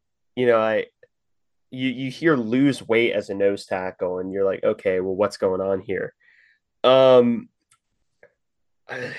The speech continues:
I don't think he's lost any strength. I just think he's gotten faster. And he was a quarterback <laughs> in high school.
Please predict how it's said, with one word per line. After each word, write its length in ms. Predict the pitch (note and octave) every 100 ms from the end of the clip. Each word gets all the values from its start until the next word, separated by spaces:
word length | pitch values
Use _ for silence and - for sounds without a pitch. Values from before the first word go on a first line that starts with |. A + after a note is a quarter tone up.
| - - -
I 160 | A2+ C#3
don't 240 | F#3 C#3
think 160 | - C3
he's 160 | A2 F#2+
lost 380 | G#2 G#2 -
any 160 | G2 F#2
strength. 480 | - A2+ G2 F#2 -
I 80 | G#2
just 240 | A2 -
think 120 | G#2+
he's 160 | - F#2
gotten 280 | G2+ - G2+
faster. 600 | - F2+ E2 - A#1+ - _ _ _ _
And 100 | A#2
he 100 | D3
was 180 | F3 B2
a 40 |
quarterback 800 | - - B2 G#2 F2 - - - - _ _
<laughs> 200 | _ _
in 180 | - G#3
high 280 | - D3 -
school. 440 | - - C3 G#2